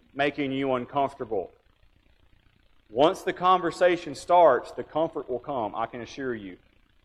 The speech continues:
I'll give my dad some credit real quick. One of the best things my dad ever gave me, he said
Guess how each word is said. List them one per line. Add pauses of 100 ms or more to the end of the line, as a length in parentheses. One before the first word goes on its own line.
(120)
I'll
give
my
dad
some
credit
real
quick.
One
of
the
best
things
my
dad
ever
gave
me,
he
said